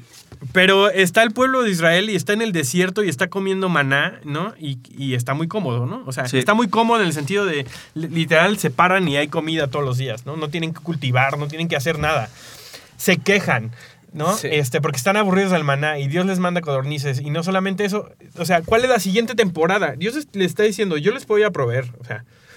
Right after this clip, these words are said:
Speaker 1: yo les voy a proveer. En lugar donde no hay provisión, yo voy a estar presente". La siguiente temporada que es, vamos, es la, es la, la tierra prometida. Literal, tienen que cruzar el río y, y, y de ahí en adelante está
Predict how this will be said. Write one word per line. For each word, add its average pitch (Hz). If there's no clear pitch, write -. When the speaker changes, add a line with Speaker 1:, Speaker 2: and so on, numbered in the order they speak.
Speaker 1:
yo 170
les 190
voy 196
a 170
proveer. 135
En 175
lugar 269
donde 277
no 226
hay 233
provisión, 196
yo 175
voy 185
a -
estar 143
presente". 131
La 180
siguiente 214
temporada 202
que 196
es, 180
vamos, 190
es 175
la, 190
es 185
la, 180
la 151
tierra 208
prometida. 196
Literal, 165
tienen 190
que 160
cruzar 156
el 151
río 196
y, 170
y, 175
y 170
de 165
ahí 214
en 277
adelante 220
está 208